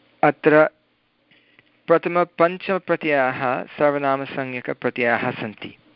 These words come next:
नपुंसकलिङ्गे प्रथमभक्तौ, द्वितीयभक्तौ, बहुवचने शीशी इति सूत्रद्वयम् अस्माभिः एतावता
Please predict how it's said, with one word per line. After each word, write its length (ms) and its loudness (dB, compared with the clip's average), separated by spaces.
नपुंसकलिङ्गे 1200 0
प्रथमभक्तौ, 760 0
द्वितीयभक्तौ, 840 0
बहुवचने 720 0
शीशी 600 -6
इति 240 0
सूत्रद्वयम् 640 2
अस्माभिः 520 2
एतावता 460 2